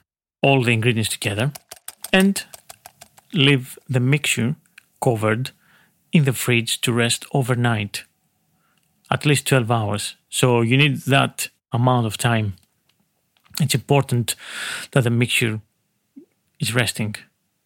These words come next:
That's how you will achieve a big rise on your, on your puddings. Next day, when you're ready to cook,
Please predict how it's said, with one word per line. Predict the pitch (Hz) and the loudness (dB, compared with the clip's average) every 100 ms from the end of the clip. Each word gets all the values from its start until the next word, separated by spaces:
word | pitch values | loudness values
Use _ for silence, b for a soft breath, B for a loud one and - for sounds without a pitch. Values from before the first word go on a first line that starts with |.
| _ _ _ _ _ _ _ _ | _ _ _ _ _ _ _ _
That's | 135 135 123 | 0 2 0
how | - 123 | -2 0
you | 120 | 2
will | 117 113 | 2 0
achieve | 104 123 104 - - _ _ _ - | 0 -2 -2 -8 -20 _ _ _ -8
a | |
big | 113 113 113 | -2 0 0
rise | 135 113 107 104 | 2 0 0 -2
on | - 117 | -4 -2
your, | 110 110 _ | -2 -4 _
on | - 113 | -4 -4
your | |
puddings. | 107 110 113 110 - - _ _ _ _ _ _ _ _ _ _ _ _ _ _ _ _ _ - | -4 -6 -6 -6 -8 -18 _ _ _ _ _ _ _ _ _ _ _ _ _ _ _ _ _ 0
Next | 214 - | 0 4
day, | 240 294 - _ - | 2 2 -6 _ -2
when | 143 | 2
you're | 127 | 4
ready | 151 156 | 2 0
to | - | -2
cook, | 196 185 | -2 -2